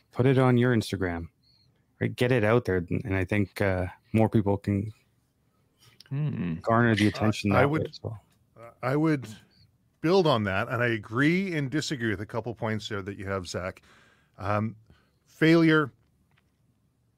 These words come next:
Speaker 3: I've always viewed as a stepping stone to success. So if we, I think a lot of times people frame failure in a negative way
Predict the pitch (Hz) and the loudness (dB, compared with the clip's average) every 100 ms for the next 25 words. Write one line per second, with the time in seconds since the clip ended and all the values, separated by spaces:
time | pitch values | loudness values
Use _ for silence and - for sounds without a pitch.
0 | _ _ 160 156 156 147 117 117 120 123 | _ _ 2 4 6 4 2 0 0 0
1 | 123 113 - 151 131 117 - 110 92 - | -4 -4 -2 -2 -2 -4 -4 -6 -6 -10
2 | 107 - 101 - - _ _ _ - 113 | -10 -10 -12 -12 -16 _ _ _ -6 -4
3 | 107 120 107 - - _ 139 135 160 143 | -4 -8 -8 -16 -20 _ -6 -2 -2 2
4 | 131 135 - 131 117 - 139 127 113 - | 2 0 -2 -4 -6 -6 -6 -4 -4 -4
5 | 139 131 127 - 127 117 110 107 107 101 | -4 -2 -2 -2 -2 0 -2 -2 -4 -4
6 | 101 87 87 95 | -6 -8 -10 -12